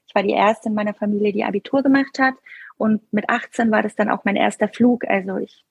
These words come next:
bin mit einem Flugzeug in ein Land geflogen, wo ich weder die Sprache konnte, noch die Sch-, Schrift lesen konnte. Also Hebräisch, ja,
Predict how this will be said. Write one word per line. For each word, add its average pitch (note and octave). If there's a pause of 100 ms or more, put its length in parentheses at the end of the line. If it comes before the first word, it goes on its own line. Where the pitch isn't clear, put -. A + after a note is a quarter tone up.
(140)
bin G#3+
mit G#3+
einem G#3
Flugzeug B3+
in G#3
ein G3
Land G#3+ (280)
geflogen, B3+ (320)
wo G#3+
ich -
weder A#3+
die A3+
Sprache B3
konnte, A#3+
noch G#3+ (120)
die G#3
Sch-, - (260)
Schrift -
lesen B3
konnte. D4+
Also G3+ (100)
Hebräisch, G#3
ja, G3